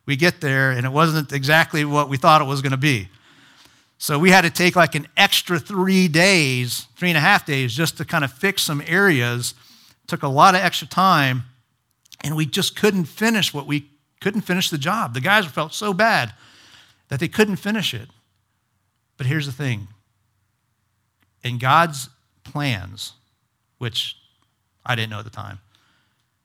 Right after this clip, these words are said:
God gave us an extra amount of blessing of money that somebody donated to the team,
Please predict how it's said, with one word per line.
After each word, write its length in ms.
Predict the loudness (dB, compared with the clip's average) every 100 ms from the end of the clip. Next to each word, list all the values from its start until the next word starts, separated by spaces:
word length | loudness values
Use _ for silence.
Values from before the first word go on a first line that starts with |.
| _ _ _ _ _ _ _ _ _ _ _ _ _ _ -2
God 300 | 2 2 2
gave 180 | -2
us 180 | -2 -2
an 140 | -4 -8 -6
extra 600 | -4 -4 -6 -2 -2 -4 _
amount 600 | -8 -4 0 0 -2 -10 -20 _ _
of 200 | -12 -12
blessing 500 | -6 -4 -2 -4 -8
of 160 | -8 -10
money 340 | -6 -4 -4
that 160 | -8 -12
somebody 380 | -8 -6 -6 -6
donated 520 | -8 -6 -6 -6 -6
to 100 | -10
the 80 | -14
team, 400 | -10 -8 -8